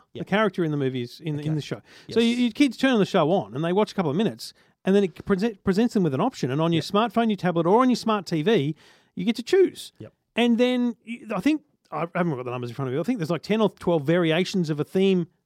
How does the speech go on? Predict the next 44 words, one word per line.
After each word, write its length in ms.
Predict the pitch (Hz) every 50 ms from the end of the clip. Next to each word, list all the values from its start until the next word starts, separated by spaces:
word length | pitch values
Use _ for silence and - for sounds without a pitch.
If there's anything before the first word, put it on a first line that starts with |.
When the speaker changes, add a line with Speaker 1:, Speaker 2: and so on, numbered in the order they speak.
| _ -
Speaker 1:
Yeah. 120 | 117 120
Speaker 2:
through 140 | 185 175 147
branches, 600 | 135 165 170 175 202 220 - - 330 349 - - _ _ _ _ -
and 100 | 196 208
then 120 | 214 208
there's 160 | 202 190 -
two 240 | - - 233 240 208
endings. 520 | 226 320 381 339 - - - - - - - _ _ _ _ _ _ -
Now 100 | 240 262
think 220 | - - 381 403
about 220 | 403 339 311 214 139
this, 240 | 127 98 - - 139
right? 240 | 131 175 262 339 - _ _ _ _ _ _ -
You're 100 | 160 180
gonna 120 | 196 180
watch 220 | 170 196 190 -
it 40 | 202
again. 300 | 185 147 143 117 113 127
You, 100 | 151 156
I, 300 | 160 165 165 180 175 175
I 40 | 196
don't 80 | 214 202
know 240 | 190 180 170 160 156
wh- 520 | 143 - 165 160 151 - - 156 165 165
Speaker 1:
Yeah. 60 | -
Speaker 2:
whether 140 | - 160 160
you 100 | 160 156
notice 240 | 151 156 156 151 -
this 120 | - 139 -
with 100 | 147 139
your 140 | 143 143 131
kids, 200 | - 135 123 127
but 80 | 131 -
certainly 380 | 180 180 151 151 139 131 131 147
at 200 | 139 135 139 151
my 200 | 151 147 147 143
young 260 | 139 139 147 151 - _ _
kids' 220 | - 160 135 123 127
young 200 | 143 147 147 147
ages, 420 | 147 156 160 131 104 101 - - _ - - - - _ _ _ _ _
Harry 420 | - 214 247 269 294 294 285 269
will 200 | 240 196 180 165
watch 440 | 156 147 131 - - - - - - _ _ _ _ -
Octonauts 720 | 160 - - - 127 107 98 127 196 - - - - -